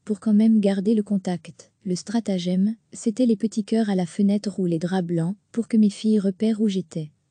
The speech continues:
J'avais la chance d'être près de la piste d'atterrissage de l'hélicoptère, donc on se faisait des petits coucous par la fenêtre. C'était dur. J'allais à la fenêtre, et puis il me fallait trois heures pour m'en remettre. Le plus cruel,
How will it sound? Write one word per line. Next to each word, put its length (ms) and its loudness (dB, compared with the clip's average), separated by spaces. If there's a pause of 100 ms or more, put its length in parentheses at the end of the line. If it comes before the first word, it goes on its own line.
(220)
J'avais 320 0
la 100 2
chance 360 -2
d'être 260 0
près 220 -4
de 100 2
la 140 0
piste 340 -6
d'atterrissage 800 -2
de 100 -2
l'hélicoptère, 800 -2 (140)
donc 280 2
on 60 2
se 140 -2
faisait 320 0
des 100 0
petits 300 -4
coucous 340 -4
par 180 -4
la 100 0
fenêtre. 560 -6 (400)
C'était 320 -4
dur. 420 -6 (460)
J'allais 320 0
à 80 0
la 100 0
fenêtre, 560 -4 (140)
et 100 0
puis 240 -2
il 160 2
me 100 6
fallait 280 0
trois 340 -2
heures 160 -2
pour 180 -2
m'en 140 2
remettre. 520 -2 (440)
Le 120 0
plus 180 -6
cruel, 500 -2